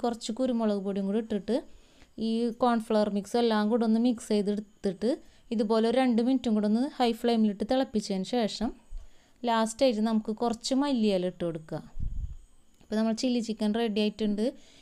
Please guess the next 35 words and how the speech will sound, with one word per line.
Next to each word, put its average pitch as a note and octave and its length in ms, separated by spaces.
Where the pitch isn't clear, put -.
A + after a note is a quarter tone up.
ഇനി A3 160
ഇതൊന്ന് C4 280
അടച്ച് A3+ 360
വെച്ചിട്ട് A#3 400
ഇനി A#3+ 180
ഫ്ലെയിം D4 220
ഓഫ് C4 200
ചെയ്യുക. G3+ 220
അടച്ച് A#3 300
വെച്ചിട്ട് B3 340
ഇതുപോലെ A3+ 260
ഒരു A3 120
രണ്ട് A#3 240
മൂന്ന് G#3+ 240
മിനിറ്റ് A#3+ 280
അടച്ച് A3 340
വെക്കുക. G3 340
അപ്പോൾ A#3+ 340
സബോളയും A#3 540
ക്യാപ്സിക്കം A3+ 480
ഒക്കെ A3 200
നന്നായി A3 380
ഒന്ന് G#3+ 180
ഇതിൽ A3+ 140
സെറ്റായി G#3+ 420
വരും. G#3+ 220
അത് G#3 160
കളർ B3 300
മാറിയിട്ട് C4+ 520
ഒന്ന് B3+ 140
പച്ച B3 220
കളറൊന്ന് A3+ 380
മാറരുത് A3+ 540
ക്യാപ്സിക്കത്തിൻ്റെ. G#3+ 720
അപ്പോൾ G#3+ 140